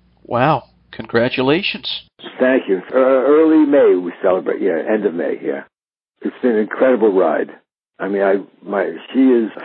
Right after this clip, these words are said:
Speaker 2: she's amazing. <laughs> That's all I can tell you. I don't know where I'd be without her, quite honestly. I once said to her not too long ago, I said, "Why did you want to marry me?" She said, "I just had a feeling you were the right guy and you would do well." Because when I first met her, I was making, like, twenty bucks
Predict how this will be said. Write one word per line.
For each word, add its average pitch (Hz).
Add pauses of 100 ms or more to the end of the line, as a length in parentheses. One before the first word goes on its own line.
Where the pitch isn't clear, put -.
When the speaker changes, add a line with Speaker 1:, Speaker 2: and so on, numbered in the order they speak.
Speaker 2:
she's 127
amazing. 107
<laughs> -
That's -
all -
I -
can -
tell 131
you. 113
I 123
don't 135
know 131
where 123
I'd 117
be 117
without 92
her, 71
quite 71
honestly. 69
I 135
once 180
said 180
to 139
her 127
not 123
too 143
long 127
ago, 120
I 110
said, 117 (100)
"Why -
did 269
you 139
want 135
to 139
marry 127
me?" 73 (260)
She -
said, 123
"I 117
just 131
had -
a 110
feeling 120
you 113
were 110
the 104
right 107
guy 110
and 104
you 92
would 92
do 107
well." 98
Because 120
when 107
I 104
first 131
met 110
her, 98
I 87
was 82
making, 101
like, 82
twenty 98
bucks -